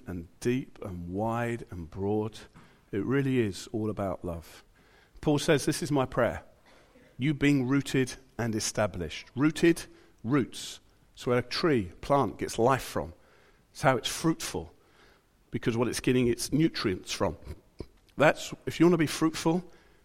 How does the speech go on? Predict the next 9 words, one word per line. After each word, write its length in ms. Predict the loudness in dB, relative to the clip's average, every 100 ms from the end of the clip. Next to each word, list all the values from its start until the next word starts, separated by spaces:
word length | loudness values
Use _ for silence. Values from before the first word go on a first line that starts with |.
| _ -10
if 160 | 0
you 60 | 4
wanna 140 | 4
have 180 | 4 4
life, 640 | 6 8 8 4 -6 -10 -16 _ _ _ _ _ _ _ _ _ _ _ -10
it's 160 | -6
from 200 | -2 0
this 200 | 0 -2
love. 500 | 0 0 0 -4 -14